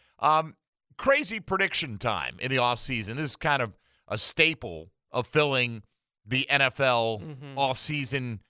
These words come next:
Speaker 1: downtime, so to speak. And, uh, for most people out there, it is kinda downtime, right? It's the Super Bowl's over with.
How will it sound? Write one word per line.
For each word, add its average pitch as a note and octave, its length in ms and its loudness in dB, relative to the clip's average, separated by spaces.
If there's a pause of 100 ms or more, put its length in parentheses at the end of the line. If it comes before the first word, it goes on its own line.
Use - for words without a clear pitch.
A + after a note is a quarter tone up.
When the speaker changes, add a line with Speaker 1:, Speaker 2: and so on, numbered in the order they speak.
(220)
Speaker 1:
downtime, C3 640 2
so C3+ 220 -2
to A2+ 60 -8
speak. B2+ 480 -4
And, A2+ 240 -4
uh, A#2+ 220 -4
for D#3+ 100 -6
most F#3 260 -2
people B2 300 -4
out G#2+ 140 0
there, G#2+ 140 0
it A2 60 -2
is C3+ 160 -4
kinda A#2 240 0
downtime, F#2 640 -2 (180)
right? G#2 220 -2
It's A2 180 -6
the F#2+ 60 -6
Super - 320 -6
Bowl's D#3 320 0
over C#3 240 0
with. C3 300 2